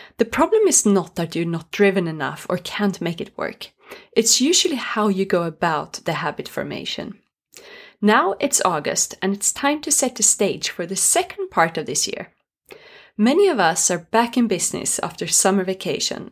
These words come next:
and schools are starting again. August brings a feeling of a fresh start. It's almost like New Year's. And it's actually the perfect time to also start a new habit, to nail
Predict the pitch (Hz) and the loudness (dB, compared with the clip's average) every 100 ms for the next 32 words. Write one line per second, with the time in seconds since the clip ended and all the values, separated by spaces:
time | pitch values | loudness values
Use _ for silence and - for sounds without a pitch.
0 | - 190 - - 269 214 185 - 165 165 | -6 2 2 4 2 2 0 -2 -2 -2
1 | - 156 156 156 147 - - - _ _ | 0 0 -2 -10 -8 -8 -8 -12 _ _
2 | _ _ - 269 330 339 - - 156 165 | _ _ 2 2 4 0 0 2 0 2
3 | 170 202 - - 208 185 165 156 _ - | 0 -2 -8 2 2 4 0 -6 _ -10
4 | 160 160 - 175 - - - - - - | -8 -8 -4 -4 -4 -2 -2 0 0 -2
5 | - - _ - 196 - 247 311 - 240 | -14 -20 _ -6 -2 2 4 4 2 2
6 | 208 180 233 208 - - - - _ _ | 2 2 2 2 -4 -4 -6 -6 _ _
7 | _ _ - - - - - 214 254 427 | _ _ -20 -20 -20 -10 0 2 4 4
8 | 427 - 247 190 - 220 208 202 202 196 | 4 4 4 4 2 2 4 2 0 -2
9 | 170 175 - 294 - 233 - 196 175 170 | -2 -2 -4 0 4 4 4 2 0 0
10 | 180 170 - 381 427 - - - - - | -2 -2 -2 0 2 0 -6 -20 -20 -20
11 | - - 190 190 220 254 233 185 | -10 0 4 6 6 6 4 0